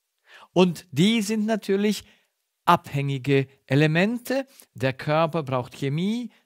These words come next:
Sauerstoff, Nahrung, Wasser und so weiter. Und er braucht Elektrizität, elektrischen Strom, mit dem er funktioniert, mit dem ich mich bewege. Das soll dann der Geist tun, indem er die Liebe nimmt, Gerechtigkeit, Freiheit,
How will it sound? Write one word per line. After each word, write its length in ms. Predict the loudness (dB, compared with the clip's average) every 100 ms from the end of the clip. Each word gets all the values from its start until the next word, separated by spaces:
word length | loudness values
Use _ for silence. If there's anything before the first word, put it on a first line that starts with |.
| _
Sauerstoff, 540 | -4 -2 -2 -6 -8 -6
Nahrung, 400 | -4 -4 -6 -4
Wasser 380 | -6 -6 -10
und 140 | -8 -8
so 120 | -2
weiter. 400 | 0 2 2 0 -2 -20 _ _
Und 400 | 2 2 2 -4
er 100 | -6
braucht 440 | 0 0 0 -6 _ _ _ 2
Elektrizität, 920 | 4 4 2 -8 -8 -4 0 0 -2
elektrischen 520 | -4 -6 -8 -14 -14
Strom, 360 | -14 -10 -6 -6
mit 160 | -6 -8
dem 140 | -8
er 80 | -10
funktioniert, 920 | -12 -16 -14 -14 -10 -4 0 0 -2 _ _ _ _
mit 160 | -14 -10
dem 140 | -8
ich 160 | -10 -10
mich 260 | -12 -12 _
bewege. 760 | -8 -6 -4 -2 0 2 0 0 -6 _ _ _ _ _ _ _ _ _
Das 340 | 2 2 0
soll 300 | 0 2 2
dann 300 | 0 -2 -4 -10 _ -8
der 120 | -4
Geist 500 | 0 0 0 -4 -8
tun, 300 | -6 -4 -4
indem 300 | -2 -2 -4
er 60 |
die 120 | -4 -4
Liebe 460 | -4 -2 -2 0
nimmt, 460 | 0 -2 -4 -8 -8
Gerechtigkeit, 840 | -4 -2 -4 -8 -8 -2 -2 -4
Freiheit, 680 | -8 -4 -2 0 0 0 -2